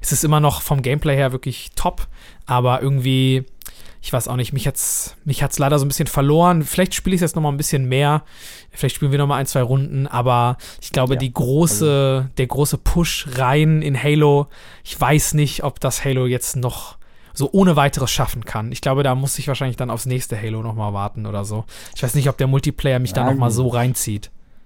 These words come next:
Speaker 2: Ja, wir müssten mal zusammen reingucken. Wir müssen mal zusammen reingucken.
Speaker 1: Kann sein,
Speaker 2: Ja.
Speaker 1: kann sein.
Speaker 2: Ja. Aber gut. Das
Speaker 1: Kann
Speaker 2: ist,
Speaker 1: sein.
Speaker 2: sei dir gewährt, sei dir gewährt.
Speaker 1: So ist es. Und was ich auch noch <laughs> nachreichen muss, was ich natürlich auch noch mal gespielt habe, ist Fallout. Natürlich habe ich Fallout noch mal runtergeladen, noch mal alles
Speaker 2: Natürlich.
Speaker 1: installiert,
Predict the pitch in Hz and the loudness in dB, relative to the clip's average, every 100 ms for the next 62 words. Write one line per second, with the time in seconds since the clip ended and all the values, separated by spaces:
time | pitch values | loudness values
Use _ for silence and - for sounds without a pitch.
0 | - 101 110 120 170 - 170 139 139 131 | -8 -4 0 0 0 -2 -2 0 0 -4
1 | 131 110 98 85 - - - - - - | -8 -8 -8 -10 -14 -14 -16 -16 -18 -16
2 | - 110 131 110 107 - 87 87 - - | -6 -4 -4 -6 -8 -10 -12 -14 -18 -18
3 | - - - - - - - - 185 143 | -20 -20 -20 -20 -20 -18 -6 0 2 2
4 | 107 101 107 147 127 107 104 - - - | 0 -2 0 0 0 -2 -4 -12 -20 -20
5 | - 82 - - - - - 113 147 139 | -16 -16 -18 -20 -20 -20 -4 2 2 2
6 | 101 87 - - - - - - - - | 0 -8 -14 -20 -18 -16 -16 -14 -10 -6
7 | 104 139 120 104 101 98 95 90 90 - | -2 0 -2 -2 -2 -4 -6 -8 -8 -10
8 | - 98 95 95 98 101 - - - - | -14 -12 -12 -12 -14 -18 -20 -20 -20 -20
9 | - - - - - - 110 - - - | -20 -20 -18 -12 -12 -10 -12 -12 -20 -20
10 | - - 139 139 156 175 156 156 170 165 | -20 -10 0 2 4 4 6 4 4 2
11 | 165 156 139 143 139 151 151 165 147 135 | 2 0 2 2 4 2 2 2 0 -2
12 | 156 143 123 - 127 127 160 180 - 127 | -2 0 -2 -2 0 0 0 -2 -4 -4
13 | - 143 160 139 120 147 143 156 151 151 | -2 -2 0 0 0 0 0 2 2 2
14 | 156 156 156 156 151 139 139 151 151 113 | 2 2 2 2 2 0 0 2 0 0
15 | - 151 135 156 175 | 0 0 2 2 0